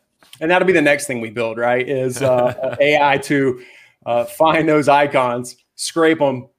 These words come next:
Speaker 1: and that'll be the next step. And we'll say, "Hey, we
Speaker 2: Right.
Speaker 1: figured it out. Now we can automate anything." And then, you know,
Speaker 2: <laughs>
Speaker 1: we'll, we'll find another workaround as human beings. But, um,
Speaker 2: Right, yeah. I'll, sometimes I actually notice just a, a really large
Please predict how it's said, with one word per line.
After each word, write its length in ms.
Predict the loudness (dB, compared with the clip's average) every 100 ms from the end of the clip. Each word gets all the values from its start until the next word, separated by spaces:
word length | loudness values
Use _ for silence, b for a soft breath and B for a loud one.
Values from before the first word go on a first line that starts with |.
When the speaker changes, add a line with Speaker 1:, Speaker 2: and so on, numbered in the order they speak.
| _ _
Speaker 1:
and 140 | -4 -2
that'll 160 | 0
be 80 | -2
the 80 | -2
next 300 | -2 -4 -6
step. 320 | -4 -4 -4
And 80 | -10
we'll 100 | -10
say, 140 | -6
"Hey, 220 | -2 2 2
we 100 | 0
Speaker 2:
Right. 140 | -2
Speaker 1:
figured 180 | 0 0
it 100 | 2
out. 200 | 2 2
Now 180 | 0 0
we 100 | -2
can 140 | -2
automate 360 | -4 -4 -4 -4
anything." 460 | -6 -6 -8 -6
And 80 | -6
then, 260 | -4 -4 -4
you 40 |
know, 240 | -8 -8
Speaker 2:
<laughs> 40 | -8
Speaker 1:
we'll, 200 | -6 -4
we'll 160 | 0 0
find 260 | 2 0 0
another 220 | -2 0
workaround 460 | -2 -4 -6 -6
as 100 | -8
human 240 | -14 -16 -14
beings. 280 | -14 -16 -12
But, 240 | -12 -6
um, 100 | -4
Speaker 2:
Right, 340 | -2 -4 -8 -10
yeah. 280 | -10 -8 -6
I'll, 220 | -6 -6
sometimes 480 | -4 -2 0 0 2
I 100 | 0
actually 300 | 0 -6 -8
notice 360 | -4 -4 -4
just 180 | -12 -14
a, 140 | -14 -12
a 220 | -14 -12
really 300 | -12 -8 -6
large 360 | -6 -6 -8